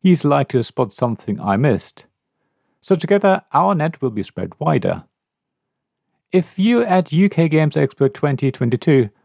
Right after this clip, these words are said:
please let me know on the blog at tabletop games blog dot com. Share your plans and tell me if you understand and want me to say hello. Thank you for listening to this Tabletop Games Blog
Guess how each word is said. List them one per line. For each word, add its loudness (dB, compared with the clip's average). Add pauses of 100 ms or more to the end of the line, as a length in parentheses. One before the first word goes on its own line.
(120)
please 2
let -4
me -2
know 2
on -6
the -4
blog 0
at -8
tabletop -2
games -2
blog -4
dot -12
com. -2 (420)
Share 2
your 2
plans -2
and -4
tell 0
me -4
if -8
you -4
understand -2
and -6
want -2
me -4
to -8
say -4
hello. 0 (1600)
Thank 2
you 4
for 0
listening 0
to -8
this -4
Tabletop -2
Games 2
Blog -2